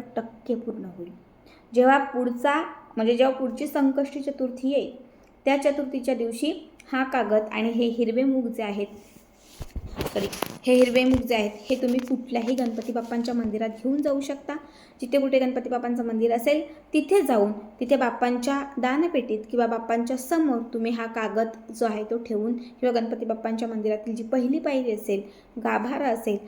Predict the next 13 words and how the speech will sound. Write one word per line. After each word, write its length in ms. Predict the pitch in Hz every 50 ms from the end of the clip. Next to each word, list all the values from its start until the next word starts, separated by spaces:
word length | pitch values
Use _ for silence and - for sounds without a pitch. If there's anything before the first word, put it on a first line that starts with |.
| - - _ _
मागचा 380 | 247 233 233 233 - - 269 262
भाग 220 | 247 247 240 226
असेल, 280 | 214 214 - 220 214 214
तिथे 160 | - - 311
कुठेही 460 | 320 - 349 349 349 392 330 269 214 233 - - - - - _ _ -
ही 60 | 233
हिरव्या 280 | 240 254 240 226 233 233
मुगांची 420 | 233 226 220 220 220 220 226 226
जी 80 | 214 226
पुडी 320 | 220 226 226 220 220 226
आहे 280 | - - 240 233 254 302
इच्छा 340 | 285 262 262 - - 254
लिहिलेली, 440 | 233 233 226 214 214 214 214 240 262